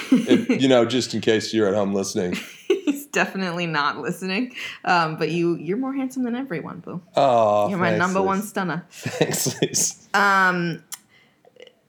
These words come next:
Speaker 2: yeah, just to, so in Ireland, there. It
Speaker 1: I mean, just because he's tall and has an accent doesn't make him more attractive than me.
Speaker 2: <laughs> Hey, I married you.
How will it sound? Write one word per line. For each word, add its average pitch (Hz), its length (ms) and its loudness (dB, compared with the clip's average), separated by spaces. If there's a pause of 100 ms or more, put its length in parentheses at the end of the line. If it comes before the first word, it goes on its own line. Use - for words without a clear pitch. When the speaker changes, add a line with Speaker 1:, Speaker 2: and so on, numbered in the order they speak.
(200)
Speaker 2:
yeah, 262 280 4
just 214 300 0
to, - 160 2
so 202 640 4 (720)
in 165 100 0
Ireland, 196 720 4
there. 156 600 4
It 156 260 -2 (260)
Speaker 1:
I 156 60 6
mean, 185 160 8
just 175 180 2
because 226 240 4
he's 185 160 2
tall 147 380 6
and 107 80 0
has 120 200 4
an 113 60 4
accent 110 540 4
doesn't 117 220 4
make 123 160 4
him 123 120 4
more 110 200 4
attractive 101 500 0
than 80 160 -8
me. 80 260 -8
Speaker 2:
<laughs> 349 560 -12 (320)
Hey, 160 300 -4 (260)
I 156 40 -8
married 196 340 2
you. 156 220 -2